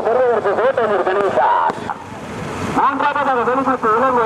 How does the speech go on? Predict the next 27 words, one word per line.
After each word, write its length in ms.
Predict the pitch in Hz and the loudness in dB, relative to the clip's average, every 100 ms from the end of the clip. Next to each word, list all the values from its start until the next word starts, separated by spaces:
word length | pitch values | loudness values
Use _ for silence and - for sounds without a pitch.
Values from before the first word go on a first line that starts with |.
| 226 | 0
நினைவாக 360 | 262 247 226 202 | 0 0 0 0
தூத்துக்குடி 400 | 254 277 233 220 220 | 0 0 0 0 0
மாவட்டம் 380 | 233 220 208 190 | 0 -2 -2 -2
விஜயகுமார் 520 | 196 233 214 196 175 180 | 0 0 0 -2 -2 -4
மெடிக்கல் 340 | 226 185 156 | -4 -4 -4
சண்முகபுரா. 540 | - 214 165 139 120 82 - - - - - - | -4 -2 -2 0 0 0 -4 -8 -14 -12 -6 -2
மூன்று 320 | 262 285 269 220 | 0 0 0 -2
வண்டிகள் 340 | 208 202 175 | -2 -2 -2
தனியாக. 340 | 160 143 123 117 - - - - 147 | 0 0 2 0 -2 -10 -12 -6 -4
தம்பி, 180 | 185 190 | -2 -2
அந்த 120 | 175 185 | -2 -2
சைடுல 240 | 208 226 208 | -2 -2 -2
ஒரு 100 | 185 180 | -2 -2
வீடு 140 | 196 180 | -2 -2
இருக்கு, 240 | 160 151 117 - - - | -2 -2 -2 -4 -6 -4
முன்னாடி 260 | 208 208 190 | -2 0 0
வாங்க. 200 | 175 175 165 - - - - - - | 0 0 0 -4 -6 -6 -4 -2 0
முன்னாடி 260 | 233 226 214 | 0 0 -2
வாங்க, 140 | 214 196 | -2 -2
சைடுல 200 | 220 226 214 | -2 0 0
வராங்க, 240 | 220 214 202 | 0 -2 -2
மாடு 160 | 214 220 | 0 0
வெளியே 160 | 220 226 214 | 0 0 0
போயிடும். 360 | 214 214 - - - - | 0 0 -2 -4 -12 -4
சொல்றேன் 300 | 226 254 220 | -2 0 0
கேளுங்க 260 | 226 226 220 180 - - - - - - - - - - - - - - - 523 880 - - - - | -2 0 0 -2 -6 -12 -10 -8 -8 -6 -4 -4 -4 -4 -4 -4 -4 -4 -2 0 -2 -4 -4 -4 -2
தம்பி, 200 | 190 240 | 0 2